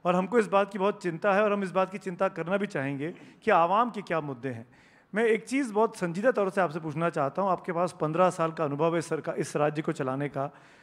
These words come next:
प्रधानमंत्री मोदी का एक सपना है फ़ाइव ट्रिलियन डॉलर इकोनॉमी बनाने का हिंदुस्तान को। अगर बीजेपी की सरकार आती है, अगर आप चुनाव जीतते हैं दो हज़ार तेईस के आखिर में, नवंबर दिसंबर में,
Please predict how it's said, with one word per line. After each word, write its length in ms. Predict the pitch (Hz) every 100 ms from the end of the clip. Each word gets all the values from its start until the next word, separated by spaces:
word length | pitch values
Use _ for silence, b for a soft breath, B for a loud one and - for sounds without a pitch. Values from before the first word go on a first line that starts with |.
| b b _
प्रधानमंत्री 440 | 180 233 254 254 269
मोदी 280 | 214 214
का 100 | 240
एक 100 | 233
सपना 380 | 220 170 196 196
है 160 | 175 233 - _
फ़ाइव 420 | - 180 185 220 196 - - -
ट्रिलियन 360 | 190 185 202 180
डॉलर 260 | 175 180
इकोनॉमी 400 | 160 160 160 160
बनाने 300 | 147 139 139
का 120 | 151
हिंदुस्तान 460 | 123 127 127 135 110
को। 180 | - - b b b b -
अगर 280 | 202 277 269 - - - - -
बीजेपी 440 | 160 185 220 226
की 80 | 226
सरकार 420 | - 175 156 175
आती 280 | 156 139 175
है, 160 | 127 101 - _ -
अगर 180 | 165 170
आप 160 | -
चुनाव 280 | 170 160 165
जीतते 340 | 139 160 180 139
हैं 260 | 123 - - -
दो 140 | 143 143
हज़ार 180 | 143
तेईस 280 | 131 143 151
के 100 | -
आखिर 280 | 120 - 131
में, 80 | 131
नवंबर 320 | 123 127 127
दिसंबर 360 | 110 127 135
में, 140 | 139